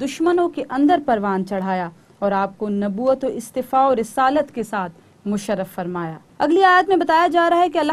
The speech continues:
کریم نے غیب کے اسرار آپ صلی اللہ علیہ وآلہ وسلم پر کھول دیے اور علوم ما کانا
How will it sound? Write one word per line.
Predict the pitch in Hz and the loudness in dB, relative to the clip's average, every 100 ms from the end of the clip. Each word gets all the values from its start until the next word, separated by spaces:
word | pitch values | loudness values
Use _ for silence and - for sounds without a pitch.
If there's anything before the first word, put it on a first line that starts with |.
| 294 | -2
کریم | 294 311 | -2 0
نے | 311 262 | 0 2
غیب | 247 294 294 | 2 2 0
کے | 277 | -4
اسرار | - 240 247 | -2 0 2
آپ | 254 247 | 2 0
صلی | - 240 | -4 -4
اللہ | 226 220 226 226 | -4 -2 -2 -4
علیہ | 214 220 226 | -4 -4 -6
وآلہ | 214 208 208 | -6 -6 -6
وسلم | 202 202 208 208 202 | -8 -8 -8 -8 -8
پر | 196 - | -10 -6
کھول | 233 226 180 | -4 -2 -4
دیے | 170 170 165 - _ _ | -6 -8 -10 -16 _ _
اور | 190 196 | -6 -6
علوم | 214 214 226 247 196 170 - _ - | -4 -2 -2 -2 -4 -8 -16 _ -4
ما | 208 233 240 | 0 0 0
کانا | 254 277 302 | -2 0 0